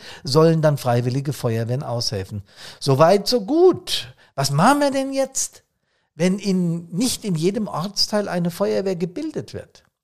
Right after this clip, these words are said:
Da steht hier im Gesetz, soweit Freiwillige für diesen Dienst, also hierfür steht da, nicht zur Verfügung stehen, sind die erforderlichen Personen zum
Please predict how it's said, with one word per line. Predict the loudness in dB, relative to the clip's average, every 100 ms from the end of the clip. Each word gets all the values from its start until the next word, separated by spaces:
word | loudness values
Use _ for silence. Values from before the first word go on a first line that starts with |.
| _ _ -20 -18 -4
Da | -2
steht | 0 -2 -2
hier | 0 0
im | 0
Gesetz, | 0 0 0
soweit | 0 0 -2 -2
Freiwillige | 0 2 2 4 2 2 -2 -6
für | -4 -4
diesen | -4 -6 -4 -2
Dienst, | -2 -2 -2 -4 -6 -12
also | -6 -2
hierfür | 0 0 0 -2
steht | -2 -4 -2
da, | -2 -2 -10 -4
nicht | -2 0
zur | -2
Verfügung | -2 -4 -4 -2 -2
stehen, | -2 -2 -2 -4 -12 -12 -6
sind | 2 2 2 -4 -12
die | -8 -4
erforderlichen | -4 -4 -10 0 2 2 2 0 2 0 -2
Personen | 0 0 0 0 2 0 -2 -10 -20 -2
zum | 2 2